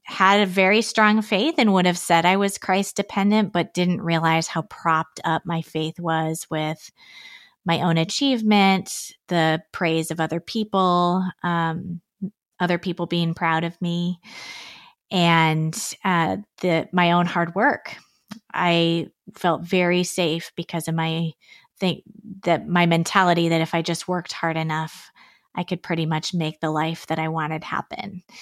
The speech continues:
And I wouldn't have said any of that to you, um, but that's definitely how I was living.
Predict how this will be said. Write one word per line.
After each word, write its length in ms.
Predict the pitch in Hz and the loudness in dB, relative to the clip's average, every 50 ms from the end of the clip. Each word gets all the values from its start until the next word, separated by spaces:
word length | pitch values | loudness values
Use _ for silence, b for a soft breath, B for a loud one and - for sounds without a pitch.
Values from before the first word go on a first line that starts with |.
| B B B B B B B B B | B B B B B B B B B
And 160 | - 214 196 - - | 0 2 2 4 4
I 160 | 208 208 214 | 4 4 4
wouldn't 360 | 208 202 202 180 180 165 175 | 4 4 4 2 2 0 -2
have 200 | - 190 170 - | -2 -2 -2 -4
said 360 | - - 175 165 170 170 - - | -2 0 0 0 0 0 -4 -4
any 300 | - 180 170 170 170 175 | -4 -2 -2 0 0 0
of 80 | 180 190 | 0 0
that 300 | 202 202 220 - - - | 2 2 2 0 0 -4
to 100 | - - | -6 -6
you, 380 | 269 277 285 294 302 320 339 330 - - - | -4 -2 -2 -2 -2 -2 -4 -4 -8 -4 0
um, 380 | 208 208 185 175 170 165 165 160 | 4 4 6 6 6 4 4 2
but 160 | 170 180 - | 0 -2 0
that's 300 | - 170 170 170 - - | 0 0 0 0 0 -6
definitely 680 | - - 185 175 170 - - 170 170 - - 170 180 165 | -4 0 0 0 0 0 -2 -2 -2 -2 -2 -4 -6 -6
how 260 | 160 - 170 170 170 | -4 -4 -4 -2 -2
I 120 | 175 175 | -2 -2
was 240 | - - 185 180 - | -2 -2 -4 -4 -4
living. 500 | 175 170 170 165 - - 185 185 175 185 | -4 -4 -4 -4 -6 -8 -10 -10 -12 -14